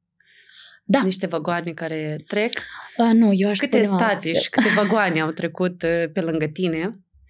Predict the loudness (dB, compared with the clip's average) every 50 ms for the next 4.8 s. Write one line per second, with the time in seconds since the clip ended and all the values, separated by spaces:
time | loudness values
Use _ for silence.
0 | _ -20 -20 _ _ -12 -12 -12 -12 -16 -20 -20 _ _ -14 -6 -2 0 0 0
1 | 2 2 2 2 2 0 0 0 -2 -2 -4 -4 -2 0 0 2 2 2 2 0
2 | -2 -2 -2 -2 -4 -4 -8 -8 -6 -8 -6 -4 -4 -4 -4 -6 -6 -8 -8 -8
3 | -8 -8 -8 -8 -8 -10 -10 -12 _ _ _ -18 -14 -10 -6 -4 -4 -4 -2 -4
4 | -4 -4 -4 -4 -4 -4 -4 -4 -6 -6 -6 -8 -8 -8 -8 -8